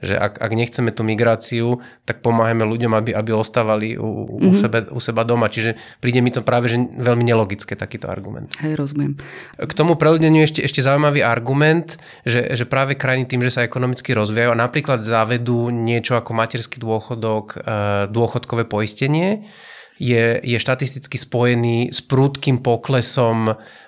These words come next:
Speaker 1: pôrodnosti v týchto krajinách. To znamená, že my keď tým krajinám pomôžeme, aby boli silnejšie, aby si vedeli, e, mať daňové systémy a, a dôchodok a materské poistenie,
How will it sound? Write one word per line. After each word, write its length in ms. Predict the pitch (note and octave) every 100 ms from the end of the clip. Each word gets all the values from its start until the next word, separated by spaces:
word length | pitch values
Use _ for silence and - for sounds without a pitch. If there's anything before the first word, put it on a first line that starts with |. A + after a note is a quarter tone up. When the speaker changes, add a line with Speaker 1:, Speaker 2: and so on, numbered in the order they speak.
| _
Speaker 1:
pôrodnosti 680 | B2+ A#2+ A#2+ G#2 G#2+ A#2+ G#2+
v 240 | _ -
týchto 240 | B2 -
krajinách. 500 | A2+ A2+ G#2+ G#2+ G2+ - - _
To 100 | -
znamená, 280 | A#2+ B2 B2+
že 100 | A#2+
my 80 | B2
keď 160 | B2 -
tým 120 | C3
krajinám 300 | B2 C3 B2+
pomôžeme, 480 | - B2 C3 B2 A#2+
aby 80 | A2+
boli 160 | A#2+ A2
silnejšie, 540 | - G#2+ C3 C#3+ F3
aby 160 | - A#2+
si 140 | -
vedeli, 360 | A2+ A#2 A#2 A#2
e, 60 | A2 - - - - A2 G#2
mať 320 | A2 A2+ G#2
daňové 340 | A2 A#2 A2+
systémy 640 | G#2 B2+ - B2+ A#2 A#2 A#2
a, 380 | - G#2+ G#2+ G#2+
a 40 |
dôchodok 420 | A2 A#2+ B2+ A#2
a 80 | A2+
materské 340 | G#2+ B2 A#2+ B2
poistenie, 640 | A2 G#2+ - C3 D3+ F3